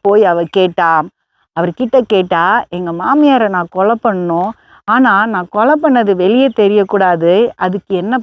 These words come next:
பண்ணணும்?" அப்படின்னு கேட்டா. "அது சரி" அப்படின்னு சொல்லிட்டு அவரு, "நான் உனக்கு ஒரு மருந்து தரேன்" அப்படின்னு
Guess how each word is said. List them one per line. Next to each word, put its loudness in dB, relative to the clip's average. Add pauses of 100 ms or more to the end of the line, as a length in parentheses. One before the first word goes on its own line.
பண்ணணும்?" 0 (100)
அப்படின்னு -2
கேட்டா. 0 (520)
"அது 2
சரி" 2
அப்படின்னு -2
சொல்லிட்டு 0 (380)
அவரு, 2
"நான் -2
உனக்கு -2
ஒரு 0
மருந்து 2 (100)
தரேன்" 0 (140)
அப்படின்னு -4